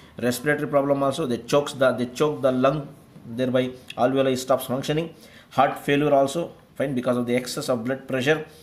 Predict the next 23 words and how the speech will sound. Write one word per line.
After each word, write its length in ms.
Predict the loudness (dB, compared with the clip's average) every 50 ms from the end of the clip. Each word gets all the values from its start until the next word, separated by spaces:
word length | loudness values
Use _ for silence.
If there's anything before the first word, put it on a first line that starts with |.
| -20 -14 -6
fine, 180 | -6 -6 -6 -6 -14 -20 -20 _
heart 320 | 0 2 2 2 2 -4 -6
cannot 400 | -4 -2 -2 -2 -2 -4 -12 -20 -20 _ _ _
cooperate 560 | -6 0 2 2 2 2 0 0 -2 -2 -4 -8
with 140 | -6 0
the 140 | 2 2 2 2
respiratory 480 | 0 -4 -6 -6 -6 -6 -4 -4 -2 0
rate 160 | 0 0 0
and, 200 | 0 -2 -2 -2
uh, 180 | -4 -4 -4 -6 -12 -20 -20 -20 -20 -14
circulatory 520 | -6 -6 -6 -4 -2 -2 -2 -2 -2 -2
rate. 220 | -2 -2 -2 -4 -10 -18 -20 -20 -18 _
Heart 240 | 0 0 0 0 0
failure 240 | -2 -2 0 2 4
also 220 | 2 2 2 0
takes 240 | -2 -4 -4 -6 -4
place. 240 | -4 -2 -2 -4 -4 -10 -18 -20 -20 -20 -10 -2
That 120 | -2 0
all 180 | 4 4 4 4
leads 340 | 4 2 -2 -2 -4 -6 -6
to 100 | -6 -2
cerebral 420 | 0 2 2 2 2 2 0 0
hemorrhage 500 | 0 -2 0 0 2 2 2 0 -2 -4